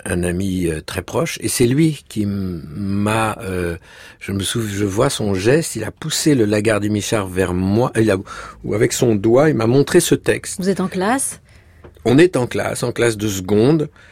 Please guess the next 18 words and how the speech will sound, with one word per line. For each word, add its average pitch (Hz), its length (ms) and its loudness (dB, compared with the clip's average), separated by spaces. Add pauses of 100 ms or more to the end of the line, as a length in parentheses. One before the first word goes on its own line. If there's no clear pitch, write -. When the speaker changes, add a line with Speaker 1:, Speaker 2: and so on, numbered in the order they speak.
(360)
Speaker 1:
et, 110 460 2
euh, 92 480 -2
bon, 110 320 2
j'ai 95 180 -2
déjà 135 320 2
un 87 520 -2 (400)
goût 98 500 -4
de 113 60 -2
la 90 100 0
littérature 82 580 -12
très - 160 -6
fort, - 260 -4
j'ai 87 140 -4
écrit 87 300 -6
beaucoup 104 280 -4
de - 60 -8
poèmes, 101 500 -2
euh, 82 180 -8